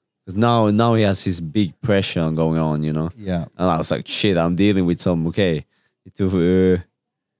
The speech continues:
Speaker 1: I just need to time, I try to time it with my, my right hand, you know?
Speaker 2: And
Speaker 1: If he
Speaker 2: you
Speaker 1: has wor-, I w-, I have a lot of pressure to the left side, w-, away from his, uh, the,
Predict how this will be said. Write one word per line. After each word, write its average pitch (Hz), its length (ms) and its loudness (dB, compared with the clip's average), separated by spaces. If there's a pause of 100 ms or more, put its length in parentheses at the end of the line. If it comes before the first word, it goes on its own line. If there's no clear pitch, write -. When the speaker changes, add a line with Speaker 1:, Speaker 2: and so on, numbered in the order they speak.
(1080)
Speaker 1:
I 98 60 0
just 104 180 2
need 117 120 4
to 95 80 -2
time, 110 360 0
I 101 100 2
try 139 180 2
to 107 100 -2
time 120 360 0
it 101 60 4
with 92 160 2
my, 87 380 2
my 87 220 2
right 90 320 2
hand, 104 340 0
you 80 80 0
know? 90 260 -2 (1200)
Speaker 2:
And 143 80 0
Speaker 1:
If 160 40 4
he - 60 6
Speaker 2:
you 127 40 6
Speaker 1:
has 120 140 2
wor-, 127 220 6
I 113 80 4
w-, 113 220 6
I 101 120 4
have 120 180 2
a - 40 2
lot 123 220 2
of - 200 -4
pressure 120 320 0
to 113 140 0
the 92 140 2
left 104 260 0
side, 82 420 0
w-, 87 340 -4
away 104 280 4
from 92 240 0
his, 90 320 0
uh, 85 540 2
the, 85 380 2